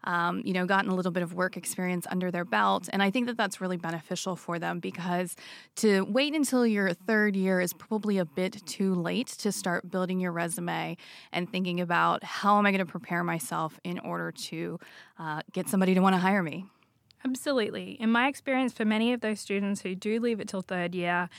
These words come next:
Speaker 2: to start their career journey, they've been mainly focusing on their studies. In your opinion, are good grades enough to be competitive upon graduation?
Speaker 1: No, definitely not. I wish that I could say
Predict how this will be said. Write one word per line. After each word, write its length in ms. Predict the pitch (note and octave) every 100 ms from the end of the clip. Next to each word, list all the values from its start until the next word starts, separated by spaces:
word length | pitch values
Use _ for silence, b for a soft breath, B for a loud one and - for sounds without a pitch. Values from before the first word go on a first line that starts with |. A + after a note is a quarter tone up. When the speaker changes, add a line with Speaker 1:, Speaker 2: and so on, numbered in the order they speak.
| B -
Speaker 2:
to 140 | G#3
start 260 | - F3+ -
their 160 | F#3 - -
career 360 | - F3+ F3 F3
journey, 540 | G3 F3 F3+ F3+ G3+
they've 200 | - F#3
been 220 | F#3 G3 G#3
mainly 380 | A#3 C4 C#4
focusing 580 | C4+ G#3+ G#3 G#3 - G3
on 360 | - G3+ F#3+ F#3+
their 140 | F#3
studies. 680 | - - - - - - - _ b b b
In 200 | - A#3+
your 200 | C4 D4
opinion, 540 | C#4+ - G3+ F#3 F3+ G3 -
are 180 | G#3
good 320 | A3 G#3 G3+ -
grades 380 | F3+ F3 F3+
enough 440 | - F#3+ F3+ E3+ -
to 100 | F#3+
be 120 | F3
competitive 640 | F3 F3+ F#3 F3+ E3+ E3 -
upon 340 | - F#3+ F3+
graduation? 640 | E3+ F3+ F#3 - - - G#3+ F#3+ B B
Speaker 1:
No, 580 | G3+ G3 F#3 F3 E3 F3
definitely 520 | F#3 F3+ F#3+ F3+ F3
not. 380 | D#3+ D3+ C#3+ -
I 100 | -
wish 200 | F3+ F#3
that 100 | -
I 100 | F3+
could 200 | E3+ E3
say 380 | - F3+ F3 F3